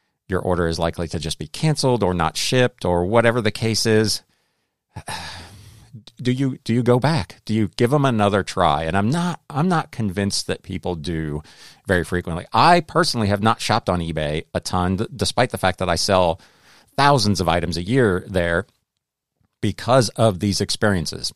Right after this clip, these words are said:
And it's not just the customer experience. When I'm researching an item, and you've probably seen this too, uh, as I scroll down through various listings and I pull up an individual one, you can see some seller feedback. And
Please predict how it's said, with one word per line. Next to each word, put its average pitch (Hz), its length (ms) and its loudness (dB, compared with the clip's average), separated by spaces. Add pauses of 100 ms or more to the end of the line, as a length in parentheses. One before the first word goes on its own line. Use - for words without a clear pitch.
And 147 140 2
it's 151 140 0
not 185 320 0
just 98 640 2 (1120)
the 98 80 2
customer 104 640 0
experience. 87 500 -2
When 104 100 0
I'm 151 520 0
researching 120 600 2
an 117 80 2
item, 117 300 4
and 98 140 2
you've 117 200 -2
probably 95 440 0
seen 98 260 0
this 87 220 0
too, 95 320 0 (640)
uh, 110 260 6 (720)
as 107 140 0
I 92 80 2
scroll 165 400 2
down 120 360 4
through 110 220 -2
various 98 320 4
listings 104 340 0
and 92 80 0
I 82 80 2
pull 143 280 0
up 117 160 2
an 104 80 0
individual 98 500 2
one, 85 220 0
you 85 100 -4
can - 140 -6
see 135 280 -2
some 95 280 0
seller 98 320 0
feedback. 104 500 -2
And 98 140 -2